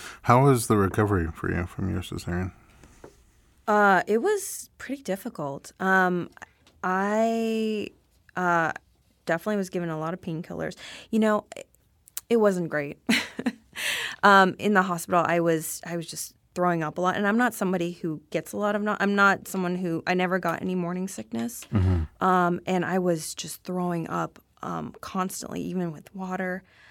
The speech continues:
Speaker 2: And I just couldn't, I could not even stand up straight.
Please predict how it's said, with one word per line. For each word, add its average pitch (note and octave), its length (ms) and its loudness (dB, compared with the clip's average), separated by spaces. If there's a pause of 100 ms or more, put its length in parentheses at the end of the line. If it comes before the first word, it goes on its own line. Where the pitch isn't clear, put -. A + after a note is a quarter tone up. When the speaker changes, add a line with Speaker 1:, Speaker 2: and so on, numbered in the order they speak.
(320)
Speaker 2:
And F#3+ 540 2
I F#3 160 -2 (140)
just - 340 -8
couldn't, F3+ 460 -4
I F3+ 40 0
could F3 300 -4 (300)
not F3 360 4
even E3 360 -2
stand E3+ 320 -6
up - 100 -14
straight. - 380 -14